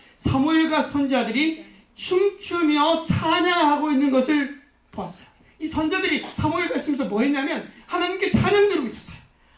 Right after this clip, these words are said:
하루 종일 하나님의 영에 충만해서,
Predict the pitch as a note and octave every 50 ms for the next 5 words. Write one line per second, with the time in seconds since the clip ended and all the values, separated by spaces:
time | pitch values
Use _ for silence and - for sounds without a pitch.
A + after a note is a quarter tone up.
0 | _ - - - G4 G4 F#4+ F#4 G4+ G4 F#4 F#4 F4 C4 - - - - - -
1 | - - - F#4+ G4 E4+ F#4+ E4 D#4 F4 F#4 F#4+ F#4 F4+ - - E4+ F4 F#4+ F4
2 | - A#3+ - C#4+ A3+ - -